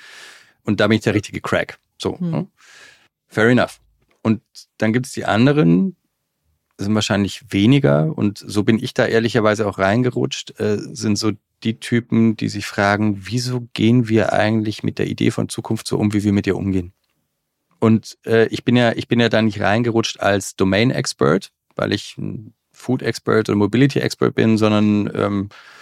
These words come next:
Speaker 1: bin da eher um, über das Thema Formate bauen und so reingekommen. Hatte dann auch, äh, diverse Schwerpunkte in, in dieser Zeit. Und was ich aber dann eben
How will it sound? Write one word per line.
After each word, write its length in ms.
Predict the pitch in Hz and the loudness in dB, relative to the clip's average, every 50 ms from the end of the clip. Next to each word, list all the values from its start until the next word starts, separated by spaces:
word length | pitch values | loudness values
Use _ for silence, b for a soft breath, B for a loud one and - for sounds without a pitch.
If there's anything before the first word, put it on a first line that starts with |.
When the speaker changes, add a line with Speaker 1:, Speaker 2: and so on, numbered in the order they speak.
| B B B | B B B
Speaker 1:
bin 140 | - 101 101 | -2 0 2
da 140 | 98 98 98 | 2 2 2
eher 260 | - 101 101 98 95 | 2 2 2 2 2
um, 300 | 107 107 101 104 107 - - _ - | 0 -2 -4 -6 -8 -10 -14 _ -16
über 180 | - - 104 | -8 -6 -4
das 160 | 101 98 - - | -4 -4 -6 -4
Thema 200 | - 98 92 - | -2 -2 -2 0
Formate 500 | - - 95 101 107 113 123 - - 110 | 0 0 2 4 4 4 2 0 -2 0
bauen 340 | 104 98 101 104 104 104 | 2 2 4 4 2 0
und 120 | 110 104 98 | -2 -6 -6
so 120 | 101 104 | -6 -4
reingekommen. 760 | 101 98 95 98 98 98 95 - - 107 104 101 104 107 107 - _ _ _ _ _ _ _ _ _ _ _ _ _ - - | -2 -2 -2 -2 -2 -4 -6 -6 -4 -4 -4 -4 -6 -8 -12 -16 _ _ _ _ _ _ _ _ _ _ _ _ _ -10 -8
Hatte 220 | - 95 - 95 | -6 -6 -6 -4
dann 240 | - 98 92 90 - | -4 -4 -4 -4 -2
auch, 300 | 95 98 98 - - - | 0 0 0 0 -2 -6
äh, 200 | 107 104 101 98 | -8 -8 -8 -6
diverse 640 | - 98 90 95 95 95 98 101 98 95 95 90 98 101 | -4 -2 0 2 2 2 2 2 2 2 2 0 0 -4
Schwerpunkte 680 | - - - 98 104 123 - - 120 110 110 - - 107 | -8 -4 0 0 0 0 0 0 0 0 2 0 0 -2
in, 320 | 101 98 98 98 95 98 | -2 -2 -2 -2 -2 -2
in 160 | - 101 98 | -4 -6 -4
dieser 280 | 95 104 95 101 101 95 | -4 -4 -2 0 -2 -2
Zeit. 400 | - - - 98 98 98 98 - B B B B B B B B B B | 0 0 2 2 2 2 0 -2 B B B B B B B B B B
Und 340 | _ - 101 98 92 - - | _ -2 -2 -2 -2 -2 -2
was 160 | 98 98 - | -2 -2 -2
ich 180 | - 101 - - | -4 -8 -4 -2
aber 140 | 107 101 101 | 0 0 2
dann 180 | 98 98 101 | 2 0 0
eben 540 | - - - 95 95 95 90 92 - 135 - | -2 -2 -4 -4 -2 -4 -4 -6 -8 -12 -14